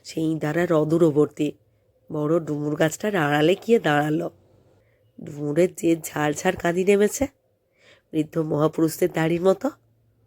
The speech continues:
তারই ওপাশে কে যেন একজন মাথা নিচু করে দাঁড়িয়ে না। কে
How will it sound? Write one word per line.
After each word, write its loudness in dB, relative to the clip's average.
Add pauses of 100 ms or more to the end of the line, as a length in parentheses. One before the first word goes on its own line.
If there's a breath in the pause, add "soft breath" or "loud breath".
(680)
তারই 2
ওপাশে 2 (720 soft breath)
কে -2
যেন 0 (100)
একজন 4 (760)
মাথা -6
নিচু -6
করে 4
দাঁড়িয়ে 4
না। -2 (1700)
কে 4